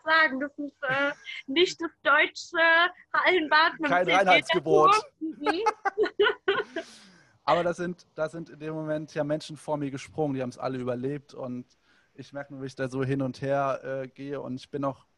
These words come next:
Speaker 2: die erste halbe Stunde bin ich gar nicht mitgelaufen. Die sind da schon gesprungen, die erste halbe Stunde, ich bin gar nicht mit und dann, ich dachte, „Komm, das kann nicht sein. Ich will ja Erlebnis, ich möchte mich ja trauen. Ich hab das doch gelernt.“ Und dann bin ich dahin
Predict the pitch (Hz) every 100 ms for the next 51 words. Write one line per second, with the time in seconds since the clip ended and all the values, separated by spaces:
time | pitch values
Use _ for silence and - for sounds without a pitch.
0 | - 143 143 143 139 - 143 135 127 131
1 | - 139 139 143 - 127 117 120 120 135
2 | 170 _ _ _ _ 127 120 139 135 135
3 | 127 - - 156 139 131 131 127 - 135
4 | - 123 131 127 143 - 127 123 127 _
5 | _ _ _ _ _ _ _ _ _ _
6 | 113 131 - 127 117 - - - 135 135
7 | - 123 127 120 - - 135 135 131 131
8 | 143 143 139 - 123 139 135 139 135 127
9 | - 131 143 139 127 _ _ - 165 135
10 | 143 - 123 123 139 117 _ 127 127 123
11 | 127 131 123 123 135 135